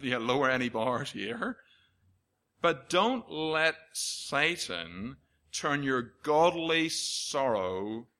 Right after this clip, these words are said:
as you seek to put sin to death. Don't let Satan turn your godly sorrow and your distaste for sin into a reason for despair.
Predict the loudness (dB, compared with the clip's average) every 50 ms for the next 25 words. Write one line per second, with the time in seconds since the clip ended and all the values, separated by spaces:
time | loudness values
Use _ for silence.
0 | _ _ _ _ _ _ _ _ _ _ _ _ _ _ _ _ -6 -6 -6 -4
1 | -6 -6 -6 -4 -4 -2 -2 -4 -4 -4 -10 -12 -8 -8 -8 -8 -8 -10 -12 -10
2 | -8 -6 -6 -6 -6 -8 -10 -12 -12 -14 -16 -14 _ -10 -10 -8 -10 -12 -14 -16
3 | -18 -20 -20 -20 -20 -20 _ _ _ _ _ _ _ _ _ _ _ _ _ -2
4 | 0 0 -2 -4 -2 0 0 0 0 -2 -4 -4 -2 -2 0 0 0 -2 -4 -8
5 | -8 -8 -8 -8 -8 -6 -6 -6 -8 -8 -10 _ _ -4 -2 0 0 0 -2 -6
6 | -8 -6 -4 -4 -6 -6 -8 -10 -8 -6 -6 -6 -6 -8 -8 -8 -10 -10 -10 -10
7 | -12 -12 -14 _ _ _ _ _ _ _ _ _ _ -10 -10 -8 -8 -8 -10 -10
8 | -10 _ _ -4 -4 -2 -2 -2 -4 -6 -6 -6 -6 -4 -4 -4 -6 -6 -10 -12
9 | -14 -16 _ _ _ -14 -14 -12 -10 -8 -8 -6 -6 -6 -6 -8 -10 -14 -14 -14
10 | -14 -14 -16 -16 _ _ _ _ _ _ _ _ _ _ _ _ _ _ _ _
11 | _ _ _ _ _ -6 -4 -4 -4 -4 -6 -6 -6 -6 -6 -6 -6 -8 -6 -6
12 | -6 -4 -4 -4 -4 -4 -6 -8 -10 -10 -8 -8 -10 -12 -12 -16 -20 -16 -12 -10
13 | -8 -8 -8 -8 -10 -10 -14 _ _ -12 -10 -10 -10 -10 -10 -8 -8 -8 -10 -12